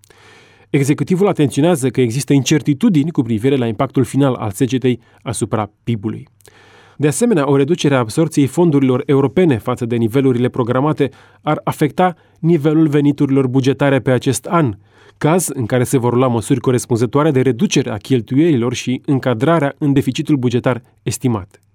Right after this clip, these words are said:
Guvernul nu exclude nici faptul că pot exista riscuri de finanțare a deficitului bugetar ca urmare a deteriorării situației sectorului financiar extern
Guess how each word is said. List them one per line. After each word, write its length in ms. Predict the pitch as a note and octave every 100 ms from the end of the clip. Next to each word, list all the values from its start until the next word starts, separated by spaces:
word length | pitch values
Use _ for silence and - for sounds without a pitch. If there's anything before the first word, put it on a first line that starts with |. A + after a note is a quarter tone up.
| _ _ - - - - _ -
Guvernul 460 | C3+ C4 B3 F#3+ -
nu 160 | B3+
exclude 480 | D4 - - G3+ C#3+
nici 200 | D3+ D#3
faptul 300 | G#3 A#3 C3+
că 100 | B2+
pot 160 | F3+ E3+
exista 380 | C#3+ C3+ E3
riscuri 380 | D#3+ F#3 - D3
de 100 | C3+
finanțare 580 | C3+ D3+ D3 C#3 G3 F3
a 40 |
deficitului 460 | A#2 A2+ A2+ C3 A#2+
bugetar 440 | A#2 A#2+ A#2+ F3+
ca 80 | C#3
urmare 320 | B2 B2 C#3+
a 80 | B2
deteriorării 560 | B2 A#2+ B2 A#2+ C3 B2+
situației 460 | B2 C3+ B2+ C3
sectorului 460 | A2+ A#2 - C#3+ A#2+
financiar 540 | - B2+ A#2+ - C3+
extern 440 | A#2 - - F3+